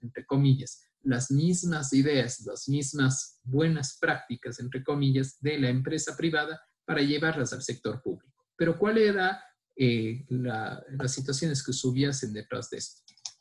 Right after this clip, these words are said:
¿Por qué utilizar una empresa pública y no usarlo directamente desde la administración? La idea de la empresa pública, como su nombre lo indica, empresa, ¿sí? Quería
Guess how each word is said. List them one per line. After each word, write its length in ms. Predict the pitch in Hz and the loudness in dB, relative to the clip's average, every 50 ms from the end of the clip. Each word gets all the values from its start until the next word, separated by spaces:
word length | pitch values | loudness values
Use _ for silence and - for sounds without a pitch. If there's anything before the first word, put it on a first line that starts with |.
| _ _ | _ _
¿Por 200 | - 196 196 190 | 2 2 2 2
qué 100 | - 226 | 2 0
utilizar 680 | 214 208 208 202 196 180 185 170 - - 185 185 180 - - | 0 2 2 0 0 0 0 -2 -2 0 0 0 0 0 2
una 200 | 135 135 131 127 | 4 6 6 6
empresa 500 | 139 139 135 151 151 143 - - 135 139 | 6 4 2 0 -2 -4 -4 -4 -4 -2
pública 580 | - 143 143 135 135 135 135 - 143 135 - - | -2 0 0 2 2 0 0 -2 -4 -6 -6 0
y 100 | - 135 | 2 6
no 120 | 131 131 131 | 6 6 6
usarlo 500 | 139 135 135 - - 139 135 131 127 123 | 4 2 2 0 0 0 2 2 2 0
directamente 600 | 120 113 123 123 - - 127 123 123 123 127 120 | 0 -2 -4 -6 -6 -4 -2 -2 -2 -2 -4 -4
desde 240 | 113 107 107 - 110 | -6 -8 -10 -10 -10
la 80 | - 107 | -10 -10
administración? 680 | 110 - 120 110 113 - - 107 101 - - 104 - - _ _ _ _ _ _ _ _ _ | -10 -8 -8 -10 -10 -10 -10 -10 -8 -8 -8 -8 -10 -12 _ _ _ _ _ _ _ _ _
La 200 | 120 110 107 110 | -4 -2 0 2
idea 380 | 120 123 120 143 156 156 147 135 | 2 4 4 4 2 2 2 0
de 100 | 131 131 | 0 0
la 80 | 127 135 | 2 2
empresa 440 | 139 135 156 156 143 - 147 139 - | 0 0 0 -2 -2 -2 -4 -4 -4
pública, 540 | - 156 139 135 147 - - - 196 208 | -2 0 2 2 2 0 -2 -4 -6 -6
como 120 | - 123 123 | -6 -8 -8
su 180 | 123 - 127 131 | -4 0 2 4
nombre 320 | 135 139 139 139 135 131 | 4 4 4 4 2 2
lo 80 | 127 135 | 2 0
indica, 400 | 143 147 156 151 - 156 - - _ | 0 -2 -6 -8 -8 -10 -12 -12 _
empresa, 880 | - 131 127 131 139 143 135 - 160 156 139 135 - - 156 170 180 - _ | 2 2 4 4 4 2 2 2 2 2 2 2 0 -4 -6 -8 -10 -12 _
¿sí? 320 | - - 269 285 - - _ _ _ _ _ - | -4 -2 -2 -2 -2 -8 _ _ _ _ _ 2
Quería 640 | 185 175 175 202 196 202 202 202 208 208 208 - | 4 4 4 2 0 0 0 0 0 -2 -6 -10